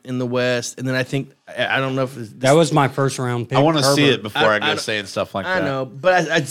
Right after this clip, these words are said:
Speaker 1: I, I, I mean, there's no reason that Herbert can't be the M V P this year with the weapons that he
Speaker 2: I went
Speaker 1: has
Speaker 2: with
Speaker 1: on that
Speaker 2: him.
Speaker 1: offense.
Speaker 2: First,
Speaker 3: That's what we said
Speaker 2: first
Speaker 3: last year too.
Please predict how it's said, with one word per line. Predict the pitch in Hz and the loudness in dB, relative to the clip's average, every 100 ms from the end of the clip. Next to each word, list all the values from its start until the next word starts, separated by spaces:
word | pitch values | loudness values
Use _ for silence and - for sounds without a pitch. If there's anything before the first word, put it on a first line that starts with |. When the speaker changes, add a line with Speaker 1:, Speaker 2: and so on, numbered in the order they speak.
| 160 | -2
Speaker 1:
I, | |
I, | 139 - 139 165 | -2 -6 -6 -4
I | |
mean, | 160 160 | -2 0
there's | 151 | 0
no | 156 175 | 2 2
reason | 156 160 139 | 4 2 2
that | 135 | -4
Herbert | 139 131 | -4 -4
can't | 143 139 131 | -6 -6 -4
be | 127 | -6
the | 127 | -6
M | 127 | -6
V | 123 | -6
P | 120 123 | -8 -8
this | 117 117 | -8 -8
year | 123 | -10
with | |
the | 117 | -10
weapons | 110 123 127 131 127 | -10 -6 -4 -4 -6
that | 120 | -6
he | 135 | -2
Speaker 2:
I | 131 | 2
went | 156 147 | 4 4
Speaker 1:
has | |
Speaker 2:
with | 147 | 2
Speaker 1:
on | 143 | 0
that | 151 143 | 0 0
Speaker 2:
him. | |
Speaker 1:
offense. | 107 117 113 | -2 -6 -6
Speaker 2:
First, | 139 131 | -2 0
Speaker 3:
That's | |
what | 143 | 0
we | 135 | 2
said | 160 | 4
Speaker 2:
first | 120 | 4
Speaker 3:
last | 120 131 - | 2 0 -4
year | 101 | -6
too. | 120 | -10